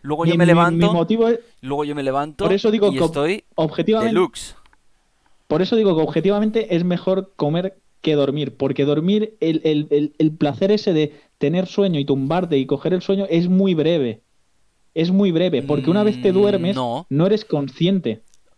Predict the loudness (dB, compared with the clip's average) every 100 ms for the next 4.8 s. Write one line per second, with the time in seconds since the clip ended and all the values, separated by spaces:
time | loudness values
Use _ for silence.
0 | _ -18 -10 -8 -8 -8 -8 -2 0 0
1 | 0 0 2 2 2 0 -2 0 0 0
2 | 2 2 2 0 -2 -6 -6 -8 -8 -6
3 | -4 -4 -6 -10 -12 -10 -10 -10 -12 -12
4 | -10 -10 -10 -10 -10 -12 -16